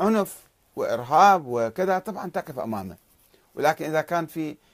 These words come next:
يلجأ للوسائل الديمقراطية في التعبير، المظاهرات مثلًا، أو الاعتصامات، أو الحركات العادية اللي هي من،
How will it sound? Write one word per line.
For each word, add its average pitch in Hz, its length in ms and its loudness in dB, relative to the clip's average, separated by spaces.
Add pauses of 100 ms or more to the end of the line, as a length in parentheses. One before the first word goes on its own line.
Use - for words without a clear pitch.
(120)
يلجأ 156 320 2
للوسائل 139 600 -4
الديمقراطية 160 760 -4
في 120 80 -10
التعبير، 117 480 -4 (480)
المظاهرات 123 680 -4
مثلًا، 110 680 -10 (440)
أو 117 300 -2
الاعتصامات، 110 1300 -8
أو 120 360 -6 (400)
الحركات 208 520 -6
العادية 190 600 -4
اللي 151 640 -4 (260)
هي 143 260 -4
من، 135 220 -10